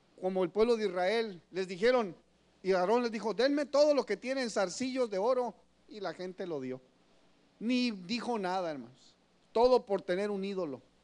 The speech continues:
todo por adorar a un ídolo. Y esa es la historia, se repite,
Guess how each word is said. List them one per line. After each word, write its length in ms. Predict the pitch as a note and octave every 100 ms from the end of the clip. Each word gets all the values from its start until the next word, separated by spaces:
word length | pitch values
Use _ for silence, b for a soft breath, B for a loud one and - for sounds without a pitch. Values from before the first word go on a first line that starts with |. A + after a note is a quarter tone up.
| _ _ _ _
todo 320 | - G#3+ A3 G3+
por 160 | F#3
adorar 580 | D#3+ D3+ D3+ F3 F#3+ -
a 100 | D#3
un 220 | D3+ D#3 D#3
ídolo. 400 | D3 C3+ A2 A2 - _ _ _ _ _ _ _
Y 80 | E3+
esa 180 | A#3 B3
es 80 | A3+
la 160 | G3
historia, 460 | F#3 - A#3+ B3 G#3+
se 160 | G3+ F3
repite, 560 | D#3+ - G#3+ - C#3+